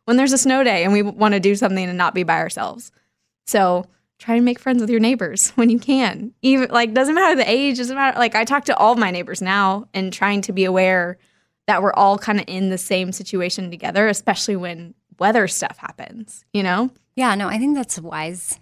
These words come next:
Speaker 1: Yeah.
Speaker 2: advice. I think that there's places I've lived where I haven't known my neighbors at all. But when I think back to my childhood and the neighborhood we grew up in, I'm still friends with people to this day because my mom was friends with our neighbors.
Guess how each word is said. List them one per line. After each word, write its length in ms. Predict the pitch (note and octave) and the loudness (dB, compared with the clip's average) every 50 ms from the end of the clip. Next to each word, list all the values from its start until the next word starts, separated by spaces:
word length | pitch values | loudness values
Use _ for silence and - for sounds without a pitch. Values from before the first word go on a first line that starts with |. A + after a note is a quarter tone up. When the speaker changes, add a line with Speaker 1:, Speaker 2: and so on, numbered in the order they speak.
| _ _ _ _ _ - | _ _ _ _ _ -8
Speaker 1:
Yeah. 120 | A3 G#3+ C#4 | -6 -4 -2
Speaker 2:
advice. 460 | E3 F3+ E3+ E3+ F#3 F#3 - - - - | 0 0 0 0 0 -2 -6 -8 -10 -12
I 80 | G3 G3 | -12 -8
think 260 | - G#3 G3+ G3 F#3 | -6 -6 -6 -4 -2
that 280 | F#3+ F3 E3 F3 - _ - - _ | 0 0 0 0 -2 _ -18 -20 _
there's 340 | - F#3 F#3 F#3 F#3+ F3 - | -8 -6 -6 -6 -6 -6 -8
places 360 | - - G3 F#3 - - F3+ | -6 -6 -6 -6 -6 -6 -4
I've 100 | F3+ E3+ E3 | -4 -4 -4
lived 200 | E3+ E3+ E3 D#3+ | -6 -10 -10 -8
where 320 | E3 E3+ E3 E3 D#3+ - _ _ _ _ _ _ - | -6 -6 -4 -4 -6 -10 _ _ _ _ _ _ -18
I 40 | F3 | -12
haven't 360 | E3 F#3+ F#3 F3+ F#3 F3 E3+ | -8 -8 -8 -6 -8 -8 -6
known 220 | F3 E3+ E3+ E3+ | -4 -4 -2 -2
my 100 | E3+ E3 | -2 0
neighbors 340 | E3 E3+ E3 - F#3+ F3+ - | -2 -2 -2 -2 -2 -2 -4
at 100 | F#3+ - - | -4 -4 -2
all. 340 | G3 A#3+ C4 A#3+ G#3+ G3+ - - - - _ _ | 0 2 4 4 2 0 -2 -6 -20 -20 _ _
But 80 | - G3+ | -6 -2
when 100 | A3 A3 | 0 0
I 60 | G#3+ | 0
think 160 | - A#3+ A#3 | 0 0 0
back 140 | A3 A3 G#3 | 0 -2 0
to 80 | - G#3 | -2 -2
my 100 | F3+ F3+ | -4 -4
childhood 460 | - F#3 A#3+ C#4 D4+ D4+ A#3+ A3 F#3 | -4 -2 -2 -2 0 0 -2 -2 -2
and 100 | F#3+ F3+ | -2 -2
the 40 | F3 F3 | -2 -2
neighborhood 420 | F3 F3+ E3+ G3+ F#3 F#3 G3 E3 | -4 -4 -6 -6 -6 -6 -8 -8
we 120 | - F#3 F#3+ | -10 -14 -16
grew 220 | - F3+ F3 F3 | -12 -10 -10 -6
up 240 | F3 F#3 B3 - - | -4 -4 -4 -2 0
in, 320 | F#3+ F3 F3 F3 F3 F3 - _ _ _ _ _ _ _ _ _ _ - | 0 2 2 2 0 -2 -6 _ _ _ _ _ _ _ _ _ _ -2
I'm 120 | A#3+ C#4 | 0 2
still 200 | C#4 - F4 D#4+ | 2 2 2 0
friends 220 | - B3+ A#3 A3+ - | 0 0 0 0 -2
with 120 | G3+ - | -4 -6
people 240 | - G#3+ - G3 F#3 | -6 -6 -6 -6 -8
to 140 | - - G3+ | -4 -4 -2
this 220 | F#3 F#3 D#3 - - | 0 0 0 0 0
day 540 | - - E3+ F#3 F3 - - - - G3 - _ | -2 0 0 0 0 -2 -4 -8 -12 -14 -14 _
because 260 | - G3 - G3+ F#3 F#3+ | -8 -4 -2 -2 0 2
my 120 | F3+ E3+ | 2 2
mom 340 | F3 F3 E3+ E3 E3 E3 E3 | 4 4 2 2 2 0 -2
was 160 | E3+ D#3 - | -4 -4 -4
friends 420 | - - F3 E3 E3+ E3+ D#3+ - | -2 -2 -2 0 0 -2 -4 -4
with 240 | - F3 D#3+ - _ _ _ _ _ _ _ _ _ _ | -4 -6 -10 -10 _ _ _ _ _ _ _ _ _ _
our 100 | - F3 | -4 -2
neighbors. 540 | E3+ E3+ F3 - F3+ E3+ D#3 - - - - | 0 0 0 -2 -6 -8 -2 2 2 2 2